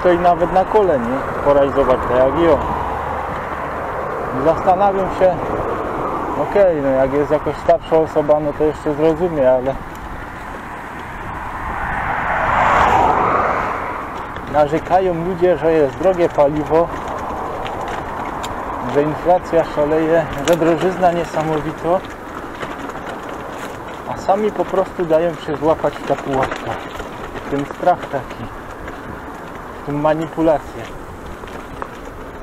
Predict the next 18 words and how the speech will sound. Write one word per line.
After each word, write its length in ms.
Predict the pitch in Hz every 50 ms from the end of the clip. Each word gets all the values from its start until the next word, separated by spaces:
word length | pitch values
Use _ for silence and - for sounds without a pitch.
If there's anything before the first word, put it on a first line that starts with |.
| -
No 80 | - 127 - -
przecież 280 | - - - 160 131 - -
to 60 | 165
jest, 340 | 160 147 135 - - - - - - - - - - - - - - - - -
to 80 | 135
było 320 | 131 147 160 160 156 143 139
o 40 | 139
pomstę 460 | - - 139 127 - - - 127 120
do 120 | 117 113
nieba. 300 | 110 113 107 101 - - - - - - - - - - - - - - - - - - - - - - - - - - - - - - - - - - - - - - - - - - - - - - - - - - - - - - - - - - - - - - - - - - 123
Nie 80 | 135 135
chcesz 300 | - - - 156 139 147
mieć 200 | 160 156 143 139
inflacji, 520 | 147 143 - - 143 131 131 - - 151
to 140 | - - 151
i 80 | 147
nie 180 | 143 147 143 135
napędzaj. 640 | 131 139 135 131 - 120 113 107 101 110 127 139 156